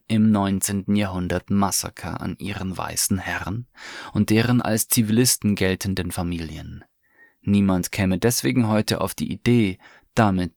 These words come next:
die Sklaverei zu rechtfertigen oder sie als Grund für die Aufstände der Unterdrückten zu leugnen.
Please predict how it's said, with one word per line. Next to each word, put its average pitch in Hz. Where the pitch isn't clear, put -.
die 95
Sklaverei 95
zu -
rechtfertigen 95
oder 110
sie 98
als 98
Grund 123
für -
die 107
Aufstände 110
der 98
Unterdrückten 117
zu -
leugnen. 80